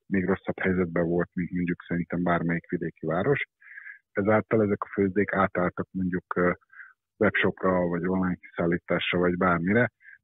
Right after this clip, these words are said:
ami mondjuk kereskedelmi kiszerelést jelent, tehát konkrétan üvegbe,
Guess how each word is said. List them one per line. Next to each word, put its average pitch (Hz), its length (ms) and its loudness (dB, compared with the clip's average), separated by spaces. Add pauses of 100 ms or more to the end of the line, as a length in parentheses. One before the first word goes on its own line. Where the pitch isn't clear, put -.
ami 110 240 2
mondjuk 104 320 4
kereskedelmi 92 680 2
kiszerelést 87 720 -2
jelent, 85 340 0
tehát 95 180 -2
konkrétan 92 640 -4
üvegbe, 101 540 2